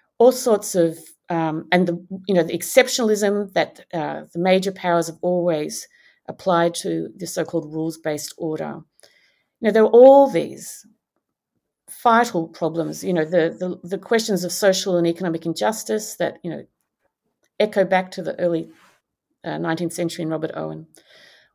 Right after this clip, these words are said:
All these, you know, crisis, you know, inter-, intersecting crises, if you like, are both new. You know, th-, I don't think you could imagine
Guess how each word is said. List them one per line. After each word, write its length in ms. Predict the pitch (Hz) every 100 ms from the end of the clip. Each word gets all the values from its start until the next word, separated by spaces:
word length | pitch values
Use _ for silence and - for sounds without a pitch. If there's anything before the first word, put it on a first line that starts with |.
| _ -
All 220 | 262 320
these, 420 | 262 208 185 - - _ _ _ -
you 80 | 202
know, 380 | 190 175 - - _ -
crisis, 500 | 254 240 247 - -
you 80 | 208
know, 80 |
inter-, 380 | 175 220 226 226
intersecting 760 | 196 226 220 - 226 220 196 165
crises, 480 | - 170 156 165 160
if 140 | -
you 60 | -
like, 340 | 151 147 - _ _ _
are 280 | 202 190 185
both 340 | 175 190 185 233
new. 720 | 254 277 165 151 262 285 269 220
You 100 | 190
know, 180 | 165
th-, 160 | 175 - - -
I 80 | 208
don't 160 | 254
think 280 | - - 170 165 -
you 120 | 180
could 140 | -
imagine 640 | 165 165 175 180 160 156 151